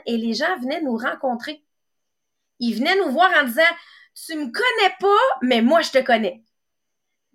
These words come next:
Donc, imaginez comment ma business est rendue différente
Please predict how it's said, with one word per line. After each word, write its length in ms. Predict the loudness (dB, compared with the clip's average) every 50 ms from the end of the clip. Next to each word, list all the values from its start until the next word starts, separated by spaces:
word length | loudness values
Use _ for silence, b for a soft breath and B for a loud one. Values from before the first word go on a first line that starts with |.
| _ _ 0
Donc, 240 | 2 2 2 2 -2 -6 -4
imaginez 540 | 0 0 2 2 2 2 0 0 0 2 0 2
comment 340 | 2 2 2 4 4 4 4
ma 180 | 2 2 2 2
business 640 | 0 0 -2 -4 -4 -4 -4 -4 -4 -4 -4 -4 -4
est 100 | -4 -2
rendue 520 | 0 0 0 0 -2 -4 -6 -8 -8 -6
différente 760 | -6 -6 -6 -6 -6 -8 -6 -4 -2 -2 0 2 2 2 2